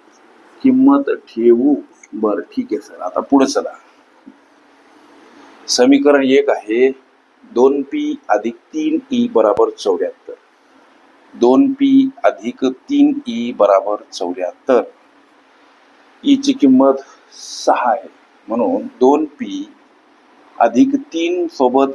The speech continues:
ई गुणिला ई ची किंमत सहा बराबर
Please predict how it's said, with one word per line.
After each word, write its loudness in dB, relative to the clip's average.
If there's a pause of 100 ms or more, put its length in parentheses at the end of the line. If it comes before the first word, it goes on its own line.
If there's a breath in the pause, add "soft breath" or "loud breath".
(100)
ई 2
गुणिला 2 (140)
ई -10
ची -6
किंमत -8
सहा 0
बराबर -2